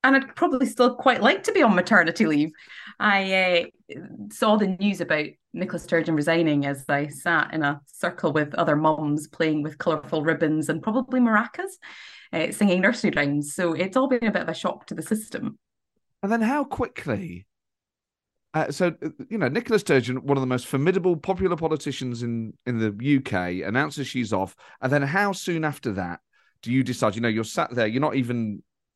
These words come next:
Speaker 2: in Holyrood at the moment, you, you're, as you describe it, a, a <laughs> group with other mums. How soon do you decide, "Well, I think I need to put myself forward"?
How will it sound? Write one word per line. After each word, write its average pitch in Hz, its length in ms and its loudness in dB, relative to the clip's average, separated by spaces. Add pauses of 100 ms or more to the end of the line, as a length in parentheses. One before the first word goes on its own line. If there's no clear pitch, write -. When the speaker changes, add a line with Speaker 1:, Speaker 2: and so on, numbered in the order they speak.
(140)
Speaker 2:
in 135 140 0
Holyrood 110 560 0
at 90 80 -8
the 92 80 -8
moment, 90 360 -6
you, 107 180 -8
you're, 104 320 -6
as 110 120 -10
you 113 120 -8
describe 107 480 -6
it, 92 80 -4
a, 107 260 -2 (220)
a 123 80 -6
<laughs> - 100 -14
group 160 320 -6
with - 220 -8 (200)
other 165 240 0
mums. 135 560 -2 (480)
How 220 180 2
soon 226 380 -2
do 147 80 -4
you 143 140 0
decide, 135 520 0 (420)
"Well, 127 100 -2
I 127 40 2
think 127 200 -6
I 123 40 -4
need 123 120 -2
to 120 60 -16
put 131 140 -8
myself 117 280 -6
forward"? 156 460 -8